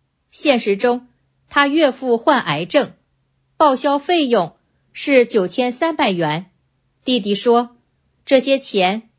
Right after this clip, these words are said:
是用来租车，送那些给他岳父看病的医生回去的。梦中，弟弟要求我报销一千七百一十二元给他岳父，我拒绝了，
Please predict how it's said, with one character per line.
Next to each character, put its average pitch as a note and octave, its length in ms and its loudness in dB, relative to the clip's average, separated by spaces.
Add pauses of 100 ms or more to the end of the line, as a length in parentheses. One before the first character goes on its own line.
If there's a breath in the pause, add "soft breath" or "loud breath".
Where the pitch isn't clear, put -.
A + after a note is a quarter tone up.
是 - 200 -2
用 B3+ 180 2
来 G3 160 0
租 C#4 220 -2
车， C#4 420 -2 (460)
送 E4 340 0
那 B3+ 200 2
些 C4 440 -2
给 F#3+ 140 2
他 A3+ 180 -2
岳 B3 220 2
父 A3+ 180 -4
看 B3 260 -2
病 B3+ 160 -2
的 G#3+ 120 0
医 B3 160 -2
生 B3+ 300 0
回 F3+ 260 0
去 B3 240 -2
的。 D#3 220 -4 (480)
梦 A#3 260 2
中， A#3 320 0 (420)
弟 C#4 160 0
弟 G#3+ 160 -6
要 B3+ 200 2
求 B3+ 180 0
我 G#3 160 2
报 A3+ 220 0
销 B3 420 -2 (380)
一 C4+ 180 -2
千 C4 320 -2
七 D4+ 260 -4
百 G3 220 -2
一 A3+ 160 -6
十 B3 160 -4
二 D#4 240 -2
元 F#3 300 -4
给 G3 140 -4
他 G3+ 160 -6
岳 G#3+ 200 -2
父， F#3+ 340 -10 (440)
我 B3+ 180 4
拒 D#4 240 -2
绝 F3 240 -2
了， G#3+ 300 0